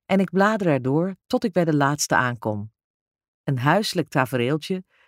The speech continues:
dat zowel herkenbaar als vreemd is. Mijn nekharen gaan overeind staan. Ik hou mijn adem in en de lucht in de kamer wordt nog drukkender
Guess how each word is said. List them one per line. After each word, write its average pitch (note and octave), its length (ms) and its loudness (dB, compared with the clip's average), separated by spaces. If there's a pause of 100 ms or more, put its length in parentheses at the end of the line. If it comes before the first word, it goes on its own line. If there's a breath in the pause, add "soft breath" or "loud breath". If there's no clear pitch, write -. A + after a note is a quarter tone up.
dat G3+ 180 0
zowel D#3+ 360 2
herkenbaar D#3 880 -2
als F#3+ 220 -6
vreemd C3+ 380 -2
is. - 340 -12 (800)
Mijn D#3+ 260 2
nekharen E3+ 480 0
gaan C#3 240 -4
overeind C#3 480 -2
staan. G#2+ 420 -6 (760)
Ik - 120 -10
hou F#3 180 2
mijn D3 180 -2
adem F3 320 0
in F3 300 -2 (320)
en D#3 140 -2
de D3 100 2
lucht E3 300 -2
in C#3 80 -4
de B2+ 80 -2
kamer E3+ 400 0
wordt C3 180 -2
nog D3+ 340 0
drukkender A2+ 600 -4